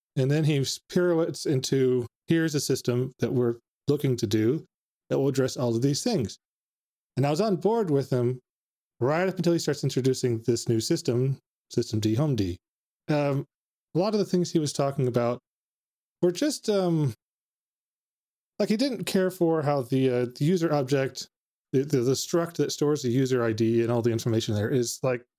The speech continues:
it's thirty-five or forty years old. It hasn't evolved with all of our other needs. Doesn't really meet a lot of the parameters we're using now, and it leads to, he called them sidecar databases storing extra information in addition to these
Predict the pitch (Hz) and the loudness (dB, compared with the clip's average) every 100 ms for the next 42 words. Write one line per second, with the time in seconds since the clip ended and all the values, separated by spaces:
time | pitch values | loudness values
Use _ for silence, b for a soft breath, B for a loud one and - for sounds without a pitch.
0 | - 147 - - - 165 156 160 151 143 | -4 -4 -4 -12 -6 -2 0 0 -2 -2
1 | 123 143 123 120 165 156 147 143 _ _ | -2 0 0 0 0 0 0 -2 _ _
2 | _ _ - 107 143 156 147 131 135 131 | _ _ -12 -4 -2 0 -2 0 0 0
3 | 117 120 117 107 117 101 127 147 139 127 | 0 0 0 0 -2 -2 0 0 0 -4
4 | - _ _ _ _ _ _ _ _ _ | -8 _ _ _ _ _ _ _ _ _
5 | _ - 175 170 - 147 160 156 151 143 | _ -6 -4 -4 -2 0 2 2 2 0
6 | 117 - - 123 151 175 170 - - _ | -2 -8 -2 0 2 0 -2 -10 -10 _
7 | _ _ _ - 143 160 135 - 147 147 | _ _ _ -4 -2 0 -2 -2 0 0
8 | 139 127 123 117 127 131 131 135 139 131 | 0 2 2 2 0 0 -2 -2 -2 -2
9 | 123 131 139 139 - - 139 127 123 123 | -2 0 0 0 -4 -2 2 2 0 -4
10 | _ _ _ _ _ _ - 139 147 131 | _ _ _ _ _ _ -4 0 2 0
11 | 117 - 143 143 139 135 117 123 123 113 | 0 -2 -2 -2 0 -2 2 2 2 0
12 | 110 113 104 - 135 127 127 135 - 123 | 0 -2 -4 -2 0 0 0 -2 -4 -4
13 | 110 120 143 143 131 117 113 - 156 127 | -2 0 0 0 0 0 -2 -2 -2 2
14 | 170 175 123 117 107 - | 0 0 0 2 0 -4